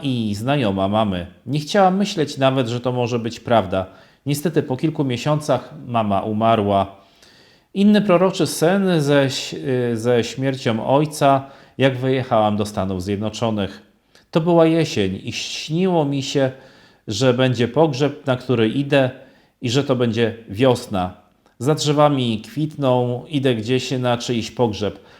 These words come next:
A tuż przed, e, śmierć-, śmiercią przyśnił mi się cierpiący Jezus i że coś mówi do mnie i do siostry.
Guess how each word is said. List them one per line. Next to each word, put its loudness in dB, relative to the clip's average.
A 2
tuż 0
przed, -2
e, 0
śmierć-, -4
śmiercią -2
przyśnił -4
mi 0
się -2
cierpiący -4
Jezus 0
i 2
że 4
coś -4
mówi -2
do 0
mnie 0
i -2
do 2
siostry. -4